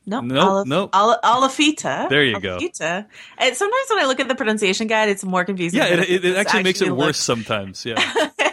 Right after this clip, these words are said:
Speaker 1: <laughs> Deb Armstrong, Tom Williams, Michael Chasen, uh, Tapio Leopold,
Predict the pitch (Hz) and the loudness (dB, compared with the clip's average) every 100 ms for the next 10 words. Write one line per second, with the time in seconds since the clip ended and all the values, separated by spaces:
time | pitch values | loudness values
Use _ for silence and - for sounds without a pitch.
0 | 147 208 165 - 175 - 262 262 262 269 | -2 -2 -4 -6 -8 0 0 4 2 0
1 | 285 262 262 262 202 226 254 254 254 262 | 0 0 0 -2 -2 0 0 0 0 -2
2 | 240 208 202 202 - 247 254 240 226 220 | -2 0 0 -2 0 0 0 0 0 0
3 | 214 - 202 190 185 214 226 196 190 214 | 0 0 2 2 2 0 0 -2 0 2
4 | 214 233 208 208 202 202 196 - | 0 2 2 4 4 4 0 -6